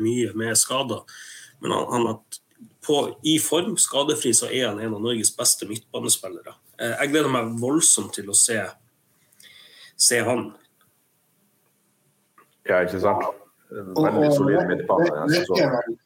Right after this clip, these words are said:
Speaker 3: ja, beklager, Jørgen, men hva du sa? <laughs>
Speaker 2: Nei, jeg ser bare, vi har bare en veldig solid midtbane denne sesongen.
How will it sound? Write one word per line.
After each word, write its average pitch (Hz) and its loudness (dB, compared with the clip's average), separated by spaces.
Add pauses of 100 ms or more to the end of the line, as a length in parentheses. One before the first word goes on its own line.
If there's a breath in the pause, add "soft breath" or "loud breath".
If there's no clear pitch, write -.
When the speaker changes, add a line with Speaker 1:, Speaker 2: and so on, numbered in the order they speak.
(680 soft breath)
Speaker 3:
ja, 147 4 (360)
beklager, 123 -2
Jørgen, 107 -10
men 113 -10 (340)
hva 156 2
du 143 2
sa? 143 -2 (440 loud breath)
<laughs> - -10
Speaker 2:
Nei, 190 4
jeg 147 4
ser 151 4
bare, 127 4
vi 127 4
har 131 4
bare 120 2
en 113 0
veldig 127 4
solid 113 0
midtbane 110 -2
denne 90 -4
sesongen. 90 -10